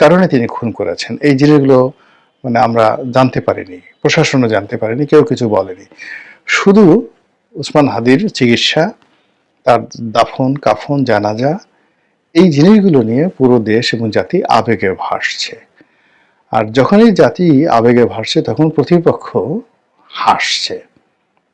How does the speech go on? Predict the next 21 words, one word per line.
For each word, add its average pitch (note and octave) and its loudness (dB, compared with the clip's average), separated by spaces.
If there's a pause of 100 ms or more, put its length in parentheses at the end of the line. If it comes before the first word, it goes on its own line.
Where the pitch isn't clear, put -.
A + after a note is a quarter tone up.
(240)
যারা C3+ 2
এই B2 2
কাজগুলো A2+ -2
ঘটিয়েছে। - -14
ফলে D#3 0
তারা F3+ 2 (420)
তাদের C#3+ 2 (240)
টার্গেট B2 0 (140)
টু, B2 2
টার্গেট A2+ -2
থ্রি, A#2 0
টার্গেট A2+ -4
ফোর, G#2 -6
এবং B2+ -4
সেই D#3+ -4
টার্গেট D3+ 0
ফোর G3 0
যদি D3+ 0 (500)
তারেক C3 2
রহমান D#3+ 2
সাহেবের E3 2